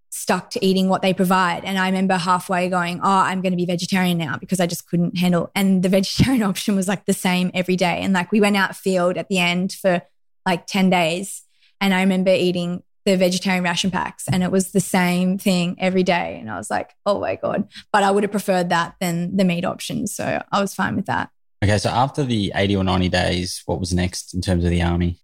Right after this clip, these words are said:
Speaker 1: Uh, and then we go off and do our training for our job. So, like, a, that was soldier training, and then you do job specific training. So I went down to Victoria and did training for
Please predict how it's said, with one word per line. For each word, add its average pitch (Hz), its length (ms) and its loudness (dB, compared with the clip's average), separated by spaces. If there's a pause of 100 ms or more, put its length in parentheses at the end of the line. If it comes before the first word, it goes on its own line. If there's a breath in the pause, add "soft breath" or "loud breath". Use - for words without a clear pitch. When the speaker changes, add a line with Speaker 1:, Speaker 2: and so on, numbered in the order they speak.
(140)
Speaker 1:
Uh, 220 180 4
and 233 120 4
then 247 120 4
we 269 120 4
go 233 480 2
off 214 260 -4
and 214 140 2
do 202 260 2
our 196 360 2
training 196 400 0
for 202 140 0
our 185 100 2
job. 190 420 2
So, 185 200 0
like, 180 180 0
a, 175 280 0
that 208 140 2
was 196 100 -2
soldier 202 340 2
training, 269 340 2
and 208 80 4
then 185 120 2
you 185 80 0
do 180 160 0
job 170 240 0
specific - 460 -4
training. 226 380 4
So 208 160 0
I 185 80 2
went 185 240 -4
down 180 160 -2
to - 120 -8
Victoria 180 720 0
and 185 160 0
did 180 160 -2
training 180 480 0
for 170 520 2